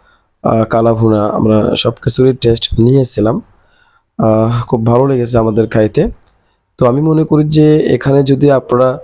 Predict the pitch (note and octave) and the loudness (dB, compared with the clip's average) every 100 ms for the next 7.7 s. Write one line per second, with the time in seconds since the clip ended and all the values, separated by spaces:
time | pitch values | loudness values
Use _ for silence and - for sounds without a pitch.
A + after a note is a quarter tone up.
0 | - _ - - - C3+ C3 B2+ B2 B2 | -20 _ -16 -8 -2 0 0 0 2 2
1 | A#2+ B2 A#2+ A2+ A#2 A2+ A2+ A2 A2+ A#2 | 0 0 0 0 0 0 2 2 0 -2
2 | A#2 A#2 B2 A#2+ B2+ A#2 B2 B2 B2+ A#2+ | -2 -2 -2 -4 -2 0 0 0 -2 -2
3 | A#2 A#2+ A#2 B2 C3+ C#3 - A#2+ A2+ G#2+ | -2 -2 0 -2 -4 -6 -4 -4 -2 -4
4 | C#3+ _ _ - - - - A#2+ B2 B2+ | -8 _ _ -20 -20 -12 -2 0 0 0
5 | C3 C3 B2+ B2 B2+ A2+ A#2+ B2+ A#2+ F2+ | 0 0 2 0 -2 0 2 2 0 0
6 | B2+ B2+ A2+ A2+ A#2+ A2+ A#2 A#2 - A2+ | -2 0 -2 0 -2 0 0 0 -2 -2
7 | A2+ A#2 A#2 G#2 G#2 G#2+ E3 | 0 0 0 0 0 0 -4